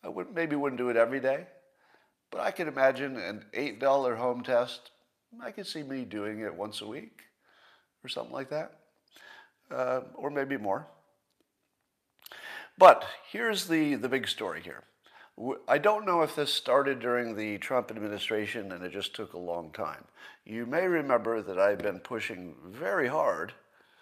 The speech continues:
on the F D A and saying in public a number of times that you had to presume they were corrupt for not having done this sooner. So I'd like to revise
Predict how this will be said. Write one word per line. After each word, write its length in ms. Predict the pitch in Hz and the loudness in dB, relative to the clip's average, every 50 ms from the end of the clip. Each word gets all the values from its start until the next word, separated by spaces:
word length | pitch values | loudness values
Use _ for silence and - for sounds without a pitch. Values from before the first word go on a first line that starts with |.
| - _ _ _ _ _ _ - | -20 _ _ _ _ _ _ -6
on 200 | - 104 104 107 | -4 -4 -4 -4
the 160 | 107 104 107 | 0 4 4
F 180 | 113 110 - - | 4 4 2 -4
D 180 | 127 117 120 | -6 -2 2
A 340 | 113 104 92 101 120 151 - - _ _ _ _ - | 2 2 2 0 -2 -8 -12 -16 _ _ _ _ -10
and 180 | 110 110 107 - | -8 -8 -4 0
saying 480 | - 117 110 113 113 113 113 110 104 - - - _ _ _ - | 4 4 6 6 4 2 -2 -6 -10 -14 -20 -20 _ _ _ -14
in 140 | 110 110 | -14 -10
public 440 | 104 - 127 120 110 127 127 123 - - | -2 0 2 2 2 2 0 -2 -2 -6
a 40 | |
number 300 | 92 104 107 110 113 107 104 | -8 -8 -8 -8 -6 -6 -6
of 60 | 95 | -4
times 500 | - 170 165 160 139 120 117 123 - - - - - - - - - _ _ - | -2 -2 0 0 0 -2 -4 -6 -12 -14 -16 -20 -20 -20 -20 -20 -20 _ _ -8
that 100 | 113 110 | -8 -6
you 200 | 113 113 123 131 | -6 -4 -2 2
had 240 | 135 135 139 135 139 | 4 4 4 4 2
to 220 | - 139 131 123 120 | -4 -6 -6 -6 -8
presume 680 | - - - 120 110 101 104 127 151 165 170 165 156 | -10 -10 -8 -8 -8 -6 -6 -4 -4 -4 -4 -4 -2
they 160 | 139 135 127 | -2 0 0
were 180 | 117 110 110 110 | 0 -2 -4 -6
corrupt 600 | - - 127 127 139 117 - - - - - - - _ _ _ _ _ _ _ _ _ _ _ _ _ _ _ _ - | -8 -8 -6 -4 -4 -4 -6 -8 -12 -16 -16 -16 -18 _ _ _ _ _ _ _ _ _ _ _ _ _ _ _ _ -20
for 380 | - - - 101 104 104 98 | -16 -10 -4 -2 -2 0 -2
not 280 | 92 104 107 104 73 87 | 0 0 2 2 2 2
having 300 | 104 107 95 101 95 92 | 0 -2 -2 -2 -4 -2
done 200 | 92 95 92 92 | 0 -2 0 -2
this 160 | 87 85 - | -4 -6 -6
sooner. 320 | - 78 76 - 101 - - - _ _ _ _ _ _ _ _ _ _ _ _ _ _ _ _ - _ _ _ _ | -6 -8 -8 -12 -14 -18 -20 -20 _ _ _ _ _ _ _ _ _ _ _ _ _ _ _ _ -20 _ _ _ _
So 260 | - - - 117 110 | -8 -2 4 8 8
I'd 100 | 117 117 | 10 10
like 180 | 127 143 143 143 | 10 8 6 6
to 120 | - 139 | 0 -4
revise 840 | 120 110 113 117 110 95 - 113 113 131 135 135 135 139 131 - - | -4 -4 -4 -4 0 4 6 8 10 10 10 8 6 4 0 -4 -8